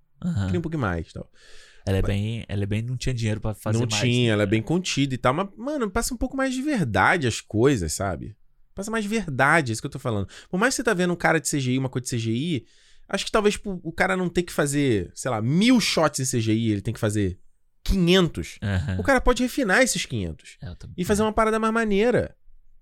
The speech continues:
Speaker 2: do que os mil.
Speaker 1: É, pode ser. É verdade.
Speaker 2: Sei lá, eu
Speaker 1: Mas
Speaker 2: acho
Speaker 1: eu não sei se hoje... é, eu só pen-, fico pensando no público, sabe? O público geral, o público que dá dinheiro,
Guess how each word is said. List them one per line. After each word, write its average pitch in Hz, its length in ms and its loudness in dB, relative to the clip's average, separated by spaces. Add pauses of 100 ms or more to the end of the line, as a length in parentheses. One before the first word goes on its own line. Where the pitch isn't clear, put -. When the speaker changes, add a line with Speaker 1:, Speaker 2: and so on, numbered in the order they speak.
(140)
Speaker 2:
do 196 140 0
que 139 260 0
os 196 160 0
mil. 240 400 2 (1120)
Speaker 1:
É, 98 220 -6 (340)
pode 127 200 -6
ser. 98 200 -8 (180)
É - 120 -4
verdade. 131 400 -4 (440)
Speaker 2:
Sei - 200 -6
lá, 269 360 0
eu 156 80 4
Speaker 1:
Mas 165 100 6
Speaker 2:
acho - 20 6
Speaker 1:
eu 269 60 4
não 285 60 -2
sei 269 140 0
se - 160 2
hoje... 208 300 0
é, 220 300 -2
eu 208 220 0
só 220 160 -4
pen-, 214 280 -6
fico 220 180 -6
pensando 208 300 -4
no 220 80 -4
público, 107 440 4
sabe? 104 240 -2
O - 40 -10
público 139 320 -2
geral, 113 220 0
o - 20 -6
público 110 360 -8
que - 80 -10
dá 107 180 -2
dinheiro, 101 460 -8